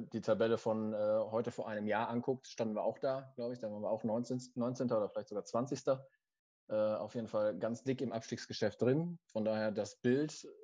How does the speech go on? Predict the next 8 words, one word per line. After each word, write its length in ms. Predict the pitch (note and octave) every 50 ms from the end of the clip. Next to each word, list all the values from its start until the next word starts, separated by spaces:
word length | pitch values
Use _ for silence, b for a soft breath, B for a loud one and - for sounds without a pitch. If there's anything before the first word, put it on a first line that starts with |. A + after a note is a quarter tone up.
| - - -
ist 160 | F3 B2+ -
jetzt 180 | B2 A#2+ A2 -
nicht 160 | B2+ B2+ B2
mehr 160 | B2 A#2 A2
so 280 | G2 G#2+ B2 C#3+ D3 C#3+
ungewohnt. 760 | A#2+ G#2+ A2+ A2 G#2+ G#2 F#2 F2+ G2 G2 A2 C3 D3 - - _ _ _ _ _ _ _ _ _ _ _ _
Aber 480 | G#2 G2+ G#2 G2+ G2+ G2+ G2+ F2+ - - _ - _ _ - - - _ _ _ _
ja, 180 | G#2+ G2+ E2